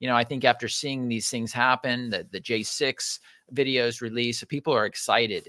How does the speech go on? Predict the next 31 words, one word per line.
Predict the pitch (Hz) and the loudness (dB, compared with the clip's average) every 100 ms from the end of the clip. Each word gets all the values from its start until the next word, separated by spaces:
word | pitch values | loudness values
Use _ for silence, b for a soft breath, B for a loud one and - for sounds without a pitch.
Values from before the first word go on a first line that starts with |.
| - | -8
And | 104 98 | -8 -8
so | - 104 | -6 -4
there's | 98 131 120 | -2 -4 -4
this | 107 - | -6 -6
momentum, | 120 113 113 147 175 123 92 - _ _ _ _ | -2 0 2 2 2 0 -2 -6 _ _ _ _
uh, | 107 107 113 | -2 0 2
as | 113 120 | 2 0
we're | 110 | 0
getting | 117 120 120 | 0 2 2
out | 120 | 2
of | 110 | 2
winter | 120 127 - 123 123 | -2 -4 -2 0 2
and | 104 | 0
going | 110 113 117 | -2 -2 -2
into | 113 107 | -2 -4
the | 98 | -4
spring, | - - 123 120 117 | -6 -4 0 0 0
you | 107 | -2
know, | 107 101 - | -2 -4 -8
uh, | 85 98 | -10 -10
Tr-, | - - | -14 -10
Trump's, | 117 107 - - - | -6 -6 -6 -12 -14
hi-, | 104 - | -16 -12
hi-, | 107 - | -14 -12
his | 101 98 | -10 -8
momentum | 107 110 117 117 113 | -4 -2 -2 -2 -4
is | 107 | -4
growing. | 117 113 123 - - _ _ b b b b b _ _ | 0 2 0 -4 -10 _ _ b b b b b _ _
And | 107 | -4
then, | 120 117 | 0 2
uh, | 110 107 98 | 4 4 2